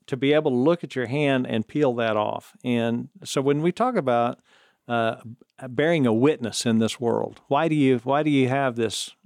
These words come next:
why do you have this faith? Um, these, this is a great exercise. I, I use it all the time, you know, uh, just in preaching or teaching or whatever. Um,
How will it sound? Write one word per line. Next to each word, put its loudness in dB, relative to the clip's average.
why -8
do -6
you 0
have -2
this -2
faith? 0
Um, -2
these, 0
this -4
is -2
a 2
great 0
exercise. -2
I, -2
I 0
use 2
it 0
all 2
the -2
time, -4
you 0
know, 0
uh, 0
just -2
in 0
preaching -2
or -2
teaching -4
or 0
whatever. 0
Um, 0